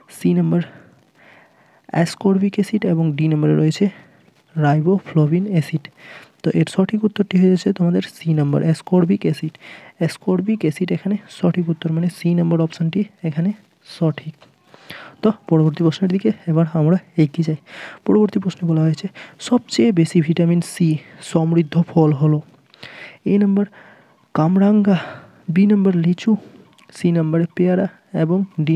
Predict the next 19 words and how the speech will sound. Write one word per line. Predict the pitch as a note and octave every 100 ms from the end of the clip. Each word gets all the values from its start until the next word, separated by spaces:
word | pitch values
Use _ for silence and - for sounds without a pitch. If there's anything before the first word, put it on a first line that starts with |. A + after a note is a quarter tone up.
| E3
নম্বরে | D#3+ E3+ G#3 G3+
আমলকি। | D#3 D#3+ D#3 - E3 - - - -
তো | -
এখানে | - F3+ -
সঠিক | G3 G#3+ G#3+
উত্তরটি | G3+ G3 F#3
হয়ে | E3+ F3
যাচ্ছে | - G3+ - - -
পেয়ারা, | E3 D#3 D#3 - - - -
মানে | G3+ G3+
সি | - F3+ E3+
number | D#3+ D#3+
অপশানটি | - F3 F3 G#3+ - E3+
এখানে | E3 G#3+ G#3+ -
সঠিক। | E3 D#3+ E3+ - _ - - - _ _ G#3
তো | G#3 -
পরবর্তী | E3 E3 E3 F3
প্রশ্নের | E3+ F3+ D#3+
দিকে | F3